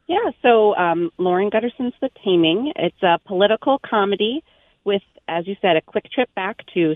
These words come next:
seventeen eighty-seven, where we get to see, um, a behind-the-scenes look at the Constitutional Convention.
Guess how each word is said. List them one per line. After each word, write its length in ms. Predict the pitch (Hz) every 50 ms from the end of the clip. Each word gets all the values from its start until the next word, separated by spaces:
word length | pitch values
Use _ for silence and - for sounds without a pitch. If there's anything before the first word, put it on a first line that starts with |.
| - -
seventeen 440 | 196 185 175 190 190 - 202 190 175
eighty-seven, 760 | - 170 165 170 - - 170 156 151 160 180 208 233 254 233
where 300 | 170 175 160 156 156 156
we 100 | 165 160
get 140 | 180 165 -
to 80 | 175 165 _ -
see, 320 | - 170 165 160 160 160 156 - - - - _ _ -
um, 360 | - 165 156 151 147 147 147
a 140 | 156 - 160
behind-the-scenes 840 | - 202 - 208 208 202 196 180 180 - - 202 190 196 196 202 -
look 220 | - 202 214 - -
at 120 | 180 -
the 80 | - 156
Constitutional 960 | - - - 185 185 - - - 175 - - 202 - - 180 175 165 156 -
Convention. 800 | - 185 170 170 151 151 143 135 147 - - 160 160 185 240